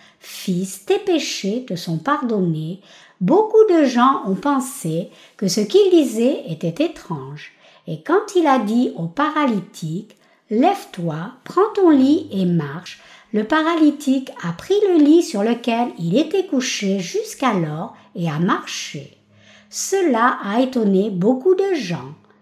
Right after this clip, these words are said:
De cette manière, beaucoup de gens ont vu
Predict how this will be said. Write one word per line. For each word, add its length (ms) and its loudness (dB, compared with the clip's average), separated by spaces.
De 80 -10
cette 260 -8
manière, 680 -2
beaucoup 480 4
de 140 4
gens 420 2
ont 100 0
vu 180 2